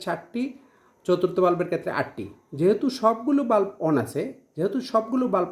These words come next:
on আছে, তাহলে সবগুলো ডট সংখ্যা আমরা গুনতে পারি। যেমন এক, দুই, তিন, তিনের চার সাত, সাত আর আট পনেরো। তাহলে যে বাইনারি সংখ্যা দেখানো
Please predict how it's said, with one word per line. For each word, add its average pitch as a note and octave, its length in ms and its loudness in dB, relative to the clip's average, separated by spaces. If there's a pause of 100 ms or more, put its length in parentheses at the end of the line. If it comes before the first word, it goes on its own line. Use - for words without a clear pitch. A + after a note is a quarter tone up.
(160)
on D3+ 160 4
আছে, D3+ 160 -2 (340)
তাহলে D3+ 240 -2
সবগুলো G#3+ 340 2 (160)
ডট - 220 4
সংখ্যা F3+ 260 2
আমরা D#3 140 0 (100)
গুনতে C#3 280 0
পারি। A3 160 0 (420)
যেমন D#3 200 4 (280)
এক, D#3 80 -2 (220)
দুই, D3 120 -2 (120)
তিন, D3 200 2 (320)
তিনের C#3+ 280 0
চার D3 120 0 (100)
সাত, D3 260 -2 (300)
সাত B2+ 200 -6
আর C3+ 100 2
আট B2 80 -2 (100)
পনেরো। G#2 260 0 (460)
তাহলে F#3+ 280 2 (480)
যে C#3 100 2 (120)
বাইনারি F#3 400 2
সংখ্যা A#3 320 -2
দেখানো G3 260 4